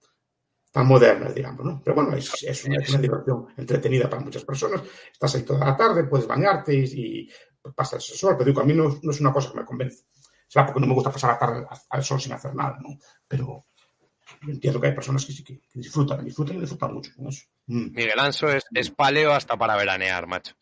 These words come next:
Speaker 2: como Dios manda. Pues con esto, si os parece, nos vamos a despedir.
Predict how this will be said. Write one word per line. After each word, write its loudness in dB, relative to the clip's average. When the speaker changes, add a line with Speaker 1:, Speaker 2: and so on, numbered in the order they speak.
Speaker 2:
como -4
Dios 0
manda. -2
Pues -6
con 0
esto, -2
si -4
os -6
parece, -2
nos -4
vamos -2
a 0
despedir. -4